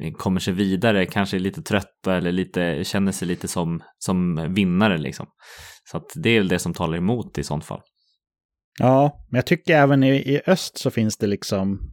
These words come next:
Speaker 2: flera potentiella moraliska finaler där Tampa Bay, Carolina, Florida och Toronto, alla är väldigt, väldigt bra. Så ja, jag tror att det kommer vara två ganska, eh, slitna lag som, som går till slutspel. Ifrån väst har man ändå liksom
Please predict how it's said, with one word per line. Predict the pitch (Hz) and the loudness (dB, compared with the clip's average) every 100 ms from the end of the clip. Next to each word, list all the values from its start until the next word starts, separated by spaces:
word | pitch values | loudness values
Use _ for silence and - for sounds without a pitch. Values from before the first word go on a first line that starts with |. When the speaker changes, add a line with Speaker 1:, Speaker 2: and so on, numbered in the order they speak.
| - _ _ _ | -18 _ _ _
Speaker 2:
flera | - 135 123 | 2 6 6
potentiella | 120 - 135 117 131 143 143 135 | 4 0 0 2 2 4 4 4
moraliska | 123 120 113 104 101 104 | 4 6 4 2 0 -4
finaler | - 104 101 92 92 | -2 0 0 0 -2
där | 92 95 92 - - - - - | -4 -4 -6 -10 -18 -18 -18 0
Tampa | 135 117 120 | 2 4 2
Bay, | 113 110 | 4 2
Carolina, | - 110 104 104 98 101 101 | 2 2 4 2 0 0 0
Florida | - 107 101 98 101 | 2 4 4 2 2
och | 95 | 2
Toronto, | 110 104 101 - 104 | 2 4 2 0 0
alla | 98 98 98 110 | 2 2 2 4
är | 95 | 2
väldigt, | 92 110 95 92 98 | 2 2 2 2 0
väldigt | 101 95 92 90 | 2 0 0 0
bra. | 113 127 - | 2 2 0
Så | 87 - 95 92 92 92 95 101 | -2 -2 -2 -2 -4 -4 -4 -4
ja, | 104 127 139 | -2 0 2
jag | 147 | 2
tror | - 185 | 4 6
att | 156 | 4
det | 127 | 2
kommer | - 117 | -4 -4
vara | 110 107 | -2 -2
två | - 117 101 98 - - | -4 -2 -2 -2 -6 -4
ganska, | 123 107 98 - 139 135 - _ - - - _ _ | -2 -2 -2 0 2 2 -4 _ -20 -20 -20 _ _
eh, | - 53 53 55 - - 50 - - 120 | -10 -8 -6 -8 -10 -10 -10 -10 -10 -10
slitna | 101 147 131 107 - 113 | -2 2 2 2 0 2
lag | 104 101 101 | 2 2 0
som, | 104 98 98 | -4 -4 -6
som | - 110 | -2 0
går | 107 127 | 2 2
till | - | 0
slutspel. | - 107 - 98 104 | 0 -2 -2 -2 0
Ifrån | 110 117 | 2 2
väst | 113 170 - - | 4 2 2 -6
har | - 139 170 170 | 0 4 6 6
man | 151 | 4
ändå | 120 98 98 | 2 0 0
liksom | 95 - - 95 | -2 -2 -2 -2